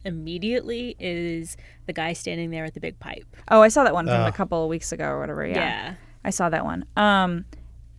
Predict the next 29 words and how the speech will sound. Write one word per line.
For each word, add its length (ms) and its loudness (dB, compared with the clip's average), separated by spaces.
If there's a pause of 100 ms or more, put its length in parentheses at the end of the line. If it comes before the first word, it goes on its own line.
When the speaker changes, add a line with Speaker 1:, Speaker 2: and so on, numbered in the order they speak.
(120)
Speaker 2:
and 260 6
that 140 0
they 640 4
were 360 2
other 460 6 (300)
guys, 440 4
like, 140 -2
not 180 2
necessarily 480 -2
his 240 0
commanders, 500 -2
but 140 -8
other 180 -2
commanders 460 -4
on 80 -6
the 80 -6
base, 260 -4
and 120 -4
that 100 -8
they 80 -6
were 100 -6
encouraged 520 -8
to, 100 -10
like, 180 -10
go 140 -8
and 120 -8
talk 240 -8
to 80 -16
whoever. 400 -10